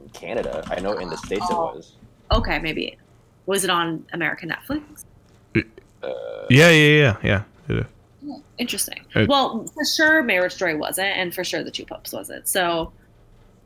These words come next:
Speaker 2: and even last year with Roma, Roma, I think, was the first Netflix released film to be nominated for an Oscar.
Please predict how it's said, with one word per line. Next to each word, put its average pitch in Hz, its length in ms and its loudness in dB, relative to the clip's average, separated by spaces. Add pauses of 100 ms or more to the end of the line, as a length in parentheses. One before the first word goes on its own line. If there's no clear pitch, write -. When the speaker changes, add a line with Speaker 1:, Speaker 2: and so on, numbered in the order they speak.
(100)
Speaker 2:
and 240 120 2
even 247 200 2
last 202 260 2
year 196 80 0
with 180 120 -2
Roma, 165 360 0
Roma, 170 200 -2
I 170 100 0
think, 175 180 -8
was 185 140 -4
the 190 80 -8
first 160 380 -2
Netflix 175 500 -2
released 160 640 -4
film 165 420 -2
to - 160 -4
be 156 120 -2
nominated 147 520 -6
for - 100 -8
an 135 80 -10
Oscar. - 460 -10